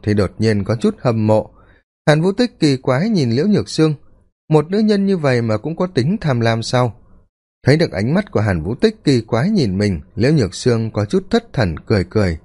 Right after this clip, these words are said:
tiếp tục nói, "Em chính là tổng giám đốc của công ty dược nghiệp Liễu Thị, bởi vì dưỡng sinh hoàn của công ty dược nghiệp Liễu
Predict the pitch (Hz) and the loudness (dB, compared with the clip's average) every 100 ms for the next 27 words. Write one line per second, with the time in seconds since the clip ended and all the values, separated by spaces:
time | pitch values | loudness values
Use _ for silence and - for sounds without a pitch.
0 | - 185 - 104 - 90 107 214 - _ | -2 -2 0 -4 -2 -2 0 0 -4 _
1 | - - - - - _ 107 113 107 104 | -20 -20 -20 -20 -20 _ 0 2 2 0
2 | 151 190 - 113 76 92 123 202 214 - | 2 2 0 -2 -2 -2 0 0 -2 -6
3 | - 120 127 120 113 107 104 95 101 147 | -4 -2 0 0 0 -2 -2 -2 -2 -2
4 | 202 147 120 - - - - 131 123 127 | 0 0 0 -6 -20 -6 0 2 2 0
5 | 127 123 175 208 202 180 143 95 - - | 0 0 -4 -2 -2 0 0 -2 -6 -4
6 | 127 123 127 117 104 107 98 117 | -2 0 0 0 -2 -2 -2 0